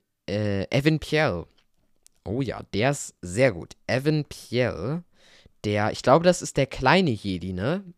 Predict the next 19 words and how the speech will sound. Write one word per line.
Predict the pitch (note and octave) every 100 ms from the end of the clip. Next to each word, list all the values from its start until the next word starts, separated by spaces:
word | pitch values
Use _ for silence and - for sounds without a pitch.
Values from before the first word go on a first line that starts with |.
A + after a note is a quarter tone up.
| _
Der | A#2 A2 G#2+ A2 A2+
so | A2 A2+ A2+
diese, | A2 A2 A#2
auch | -
diese | - A#2 A2+
langen | A2 A#2
Ohren | - A#2+ D#3+ E3 F3+
hat | E3+ E3+ - - - - - _ _ _
und | - A#2+
der | B2
in | A#2
Clone | - B2 C#3
Wars | A2 F2+
stirbt. | - - G2+ A#2+ - -
Oh, | - F#2 D#2
Spoiler | - - D#2+
für | -
Clone | - E2+ F2+
Wars. | G2 B2+ -